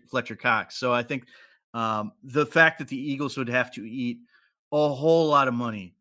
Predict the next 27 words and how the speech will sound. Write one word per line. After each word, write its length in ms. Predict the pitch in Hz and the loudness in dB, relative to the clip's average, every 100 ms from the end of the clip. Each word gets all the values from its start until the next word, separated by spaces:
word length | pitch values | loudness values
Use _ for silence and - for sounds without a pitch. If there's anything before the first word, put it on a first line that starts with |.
| _ - | _ -8
to, 200 | 131 87 | -8 -6
to 120 | 131 | -6
make 200 | 123 120 | -6 -4
that 180 | 120 113 | -6 -6
move, 240 | 113 107 | -8 -8
similar 340 | - 160 156 147 | -6 -2 0 -2
to, 260 | 135 123 120 | -2 -6 -8
to, 200 | 127 120 | -6 -6
to 160 | - 123 | -6 -8
what, 340 | 117 123 120 _ _ _ _ _ 110 | -4 -4 -4 _ _ _ _ _ -8
uh, 160 | 110 - | -6 -4
in 180 | 151 143 | -6 4
fact, 280 | 156 - | 4 4
more 420 | 123 123 151 170 135 | -4 2 6 6 4
than, 340 | 127 113 104 - | 0 -2 -6 -12
than 240 | 123 120 | -6 -2
what 160 | 120 123 | -2 -2
the 80 | 104 | -4
Bears 360 | 117 127 117 - | -2 -2 -4 -8
ate, 280 | 107 101 - _ _ _ _ - | -12 -12 -14 _ _ _ _ -10
um, 480 | 104 101 101 101 95 _ _ _ _ _ _ - 82 107 | -8 -6 -6 -10 -14 _ _ _ _ _ _ -12 -8 -8
that 440 | 123 147 147 127 | 2 4 4 2
they, 140 | 143 | -2
the, 320 | 135 127 131 117 | 0 -2 -4 -4
the 100 | 131 | -4
Eagles 460 | 151 139 143 117 - | -4 -2 -4 -4 -6
might 260 | 127 127 | 0 0